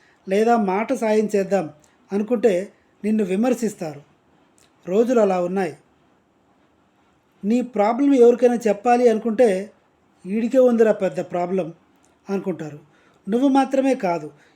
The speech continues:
ఈ కలియుగంలో అందరికీ ఎవరైతే ఇందాక చెప్పినట్టుగా నిజాయితీగా మంచిగా ఉండాలనుకుంటారో వాళ్ళందరూ విమర్శల పాలవుతారు.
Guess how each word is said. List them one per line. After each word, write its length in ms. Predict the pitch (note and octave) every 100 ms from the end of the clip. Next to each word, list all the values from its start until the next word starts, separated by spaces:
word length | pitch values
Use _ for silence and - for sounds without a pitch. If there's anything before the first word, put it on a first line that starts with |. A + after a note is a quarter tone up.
| _
ఈ 80 | G#3+
కలియుగంలో 640 | G3+ G#3 A#3 B3 A#3+ A#3
అందరికీ 1000 | A3+ F#3 A3 A#3 A#3 A3+ A3 G#3+ G#3+ A3+ - _ _ _ E3
ఎవరైతే 680 | F3+ A3 A#3 A#3 A#3+ A#3 - _ _
ఇందాక 360 | F3+ G#3 A3+ A3
చెప్పినట్టుగా 640 | G#3 G#3 G3 G3 G#3 G#3 - _ _ _ -
నిజాయితీగా 680 | F3 G3 A#3 A#3 A3+ A3 A3
మంచిగా 460 | F#3+ G3 G3+ A3+ G3+
ఉండాలనుకుంటారో 800 | F#3+ G#3 G3+ F#3 F#3+ F#3+ A3 - _ _ -
వాళ్ళందరూ 680 | F3+ G3 F#3+ G3 G#3 A3 A3 - _ -
విమర్శల 540 | F#3+ G3+ G#3+ G#3 G#3+
పాలవుతారు. 640 | G#3 F#3+ F#3 F3 E3+ D#3